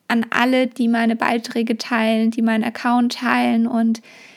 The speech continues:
ähm, es ist für mich nicht selbstverständlich, dass mir inzwischen so viele Menschen folgen. Es ist, wie gesagt, für mich eine riesig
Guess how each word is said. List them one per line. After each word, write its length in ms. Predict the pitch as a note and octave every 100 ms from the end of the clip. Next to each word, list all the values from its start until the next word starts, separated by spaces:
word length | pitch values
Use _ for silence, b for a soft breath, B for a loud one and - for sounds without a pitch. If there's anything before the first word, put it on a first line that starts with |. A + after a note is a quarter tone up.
| B B B
ähm, 240 | A3 A3
es 160 | A3 A#3
ist 180 | C#4 -
für 80 | C4+
mich 220 | C4 -
nicht 160 | B3+
selbstverständlich, 1200 | - A#3 A3+ - A3+ A3+ A3+ A3+ G#3+ G#3 A3+ - -
dass 220 | A#3 A3
mir 120 | A3
inzwischen 340 | G#3+ A3 A3 A3
so 140 | A#3+
viele 240 | A3+ A3+
Menschen 320 | A3+ A3 - A3+
folgen. 380 | - A3 G#3+
Es 120 | G#3+ G#3+
ist, 160 | A3+
wie 140 | A3 A3+
gesagt, 340 | G#3+ G#3+ G#3+
für 80 | A3
mich 180 | A3 A3+
eine 120 | A3
riesig 500 | A#3 C4 C4 B3+